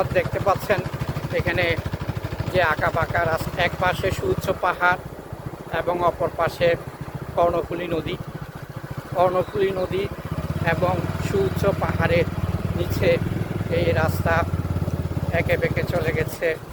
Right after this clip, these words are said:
নারায়ণগিরির দিকে। এখানে একটা মন্দির দেখা যাচ্ছে। এই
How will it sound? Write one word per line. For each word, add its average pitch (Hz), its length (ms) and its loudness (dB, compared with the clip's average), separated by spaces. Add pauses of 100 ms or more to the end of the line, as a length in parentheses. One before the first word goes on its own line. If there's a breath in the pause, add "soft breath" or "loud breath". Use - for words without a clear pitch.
(1500)
নারায়ণগিরির 165 600 2
দিকে। 196 220 2 (1400)
এখানে 180 220 2 (100)
একটা 180 220 4 (600)
মন্দির 175 340 6 (400)
দেখা 160 240 2
যাচ্ছে। 160 300 0 (880)
এই 165 80 -2